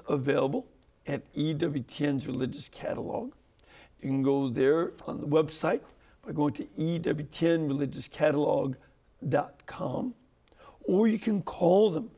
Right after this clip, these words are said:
to get a copy of his book. Uh, the number is one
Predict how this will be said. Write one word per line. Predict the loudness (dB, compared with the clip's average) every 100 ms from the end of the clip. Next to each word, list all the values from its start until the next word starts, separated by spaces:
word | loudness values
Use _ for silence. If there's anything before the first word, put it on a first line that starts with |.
| -20 -20 _
to | -2
get | 2 0 0
a | -6
copy | -2 0 0 -2 -6
of | -6
his | -8 -12
book. | 0 0 0 -8 _ _ -20 -20 -20 -4
Uh, | 0 0
the | -2
number | 0 0 2
is | -2 -2
one | -2 0 0 -4